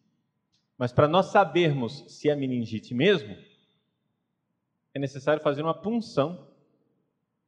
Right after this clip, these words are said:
aqui atrás para tirar um líquido da coluna para levar pro laboratório.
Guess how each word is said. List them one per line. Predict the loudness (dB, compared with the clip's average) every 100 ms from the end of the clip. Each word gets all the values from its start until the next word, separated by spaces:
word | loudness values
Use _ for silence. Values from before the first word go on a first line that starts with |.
| _ _ _ _ -12
aqui | -4
atrás | -4 0 -2 -2 -6
para | -10 -4
tirar | 0 0
um | 0
líquido | 0 -2 -2 -10 -10 -16 _ _ _
da | -12 -6
coluna | 0 2 2 0 -6 -12 -20 _ _ _ _ _ _ _ _ _ _ _ _ _
para | -2 0 -2
levar | -4 -2 -2
pro | -2
laboratório. | -4 -2 -4 -4 -8 -8